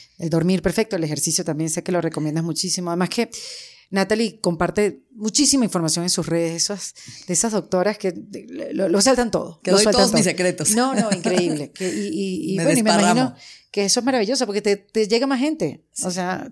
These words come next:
Speaker 1: creo que es un efecto multiplicador.
Speaker 2: Yo creo que sí. Gracias,
Speaker 1: Sí.
Speaker 2: gracias. Pero que lo dices, la generosidad se devuelve. Pero yo creo
Speaker 1: Sí.
Speaker 2: que es mi obligación, es mi misión.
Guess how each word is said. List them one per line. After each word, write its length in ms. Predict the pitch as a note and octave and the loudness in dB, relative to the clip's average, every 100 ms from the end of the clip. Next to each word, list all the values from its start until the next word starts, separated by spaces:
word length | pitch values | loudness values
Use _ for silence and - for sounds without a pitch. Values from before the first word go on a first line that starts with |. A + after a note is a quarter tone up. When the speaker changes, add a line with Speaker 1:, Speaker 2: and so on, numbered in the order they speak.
| - | -8
Speaker 1:
creo 200 | F#3 F#3+ | -4 -2
que 340 | G#3+ G3 D#3 - - - - - | 0 0 0 -4 -20 -20 -14 -2
es 140 | F#3+ | 0
un 80 | G#3+ | 0
efecto 800 | G#3+ A3 - A#3 G#3+ F#3+ E3+ D#3 | 0 -2 0 2 4 4 4 2
multiplicador. 640 | F#3+ F#3+ F#3 F3 D#3 D3 - - | 0 0 -2 -2 0 -2 -6 -12
Speaker 2:
Yo 140 | F#3 | -12
creo 160 | G#3 G#3 | -12 -12
que 100 | D3 | -12
sí. 280 | B2+ C#3 - | -12 -14 -10
Gracias, 320 | E3+ G3 F3 | -4 -2 -2
Speaker 1:
Sí. 40 | |
Speaker 2:
gracias. 460 | D3 D3 D3 C3+ - | -4 -6 -8 -8 -8
Pero 280 | - D3+ C#3+ - - - | -4 -2 -2 -6 -20 -8
que 80 | D3 | -4
lo 100 | C#3+ | -2
dices, 340 | D#3 D3+ - | -2 -2 -4
la 100 | D3 | -6
generosidad 580 | D3 C#3+ C#3+ D#3+ D3+ D3+ | -6 -4 -2 0 -2 -2
se 120 | E3+ | -4
devuelve. 360 | C#3 C#3+ C#3+ C#3 | -4 -4 -6 -4
Pero 180 | D3+ | -4
yo 140 | D#3+ G3 | -2 0
creo 140 | F3+ | 0
Speaker 1:
Sí. 40 | D3+ | 0
Speaker 2:
que 200 | F#3 - - - | -2 -6 -16 -6
es 120 | E3+ | -2
mi 120 | G#3 | 0
obligación, 460 | F#3+ D#3 C#3+ C#3 C#3+ | 0 -4 -4 -4 -4
es 80 | D#3 | -4
mi 100 | F#3 | -2
misión. 460 | D3 - D3+ C3 | 0 -2 -4 -8